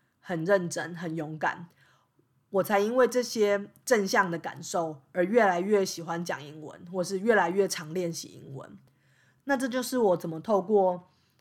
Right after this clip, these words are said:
改变我的想法，来创造学英文时候的正向感受，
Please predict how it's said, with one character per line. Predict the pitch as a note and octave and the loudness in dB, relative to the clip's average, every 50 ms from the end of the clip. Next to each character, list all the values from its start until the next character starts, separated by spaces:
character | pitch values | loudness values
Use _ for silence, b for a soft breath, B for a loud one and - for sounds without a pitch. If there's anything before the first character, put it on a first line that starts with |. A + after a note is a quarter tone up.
| _ _ | _ _
改 | _ G3+ E3+ E3 | _ -4 -4 -4
变 | D#3+ A3+ A#3 G#3+ F#3+ | -2 0 0 2 2
我 | E3+ - | 0 -2
的 | - F3 | -6 -8
想 | - - - - E3+ E3+ | -8 -8 -10 -10 -10 -4
法， | - E3 G2+ - - - _ _ _ _ _ _ _ | -2 0 0 0 -2 -8 _ _ _ _ _ _ _
来 | - F3+ F3 | -6 -6 -6
创 | F3 F3 - - B3+ G#3+ G3 F#3 | -4 -4 2 2 2 2 2 0
造 | - A#3 G3+ F#3 F3 | 2 2 4 4 2
学 | - - F3+ E3+ E3+ | 0 -2 -4 -4 -2
英 | F3 F#3 F#3+ F#3 | -4 -4 -4 -4
文 | E3+ E3 E3 D#3 | -4 -4 -4 -8
时 | - - D#3+ | -8 -10 -8
候 | D#3+ F#3 F3+ F3+ | -2 0 0 0
的 | E3+ D#3+ | 0 -2
正 | - - G#3 F#3 E3+ | -2 -2 -4 -4 -2
向 | E3 - F3+ E3+ E3 | -4 -4 -4 -4 -4
感 | D3+ D#3+ - - D#3 | -6 -8 -10 -10 -10
受， | - - D3+ - - | -10 -8 -8 -10 -10